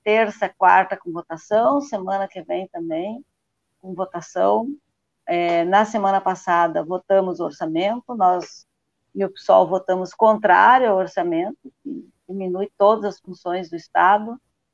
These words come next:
e vamos nos preparar aí para duas semanas de intensas mobilizações dos servidores, dos trabalhadores da área privada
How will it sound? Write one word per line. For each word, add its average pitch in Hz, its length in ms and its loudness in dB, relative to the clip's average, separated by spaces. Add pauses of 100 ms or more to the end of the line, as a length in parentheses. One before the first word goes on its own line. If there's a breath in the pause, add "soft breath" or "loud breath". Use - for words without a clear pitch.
(560)
e 190 300 -4
vamos 185 640 -4 (140)
nos 196 160 -18
preparar 202 480 2
aí 180 160 0
para 185 180 -8
duas 180 280 -4
semanas 175 500 -2
de 190 80 -8
intensas 202 580 -6
mobilizações 175 960 -4
dos 196 240 -6
servidores, 175 920 -4 (560)
dos 226 340 4
trabalhadores 190 720 4
da 185 120 4
área 175 160 2
privada 175 600 -2